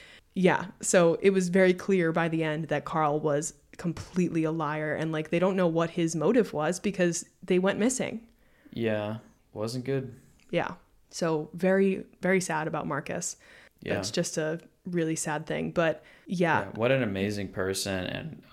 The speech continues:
Speaker 2: I mean, truly just one of the most grueling stories of perseverance that I think we've heard.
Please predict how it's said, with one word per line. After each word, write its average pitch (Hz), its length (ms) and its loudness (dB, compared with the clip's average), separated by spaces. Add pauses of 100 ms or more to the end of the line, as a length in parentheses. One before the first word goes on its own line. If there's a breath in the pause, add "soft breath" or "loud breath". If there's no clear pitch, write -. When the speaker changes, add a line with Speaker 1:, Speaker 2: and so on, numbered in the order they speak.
Speaker 2:
I 92 80 -8
mean, 90 300 -10
truly 92 580 -6
just - 440 -8 (240)
one 101 200 -4
of 95 120 0
the 90 80 -2
most 92 640 -4
grueling 104 800 0 (120)
stories 92 500 0
of 85 120 -14
perseverance 87 1000 -6 (120)
that 87 280 -6 (120)
I 98 80 -4
think 92 200 -8
we've 90 180 -6
heard. - 340 -8